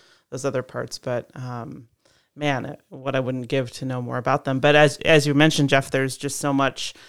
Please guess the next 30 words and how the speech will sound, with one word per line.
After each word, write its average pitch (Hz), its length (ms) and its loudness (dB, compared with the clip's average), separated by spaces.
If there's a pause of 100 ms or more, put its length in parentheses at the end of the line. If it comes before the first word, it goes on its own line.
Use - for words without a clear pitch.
(260)
um, 127 500 -2
you 143 100 0
know, 139 240 0 (340)
kinda 151 220 -2
how 143 180 2
their 131 120 0
prey 135 680 -2 (880)
has 165 160 -4
affected 151 360 -2
their 139 120 0
social 156 300 0
structures. 135 580 -4
And 131 140 -4
I, - 100 -4
I 147 140 -4
think, 139 420 -6 (580)
Monica, 143 380 0
correct 135 380 0
me 131 140 0
if 131 120 -4
I'm 131 160 0
wrong, 131 300 2
but, 135 360 0
um, 139 440 -2 (280)
you 156 140 0
know, 143 100 4
historically 165 520 2
we 151 80 2
were 147 120 4
seeing 143 560 -4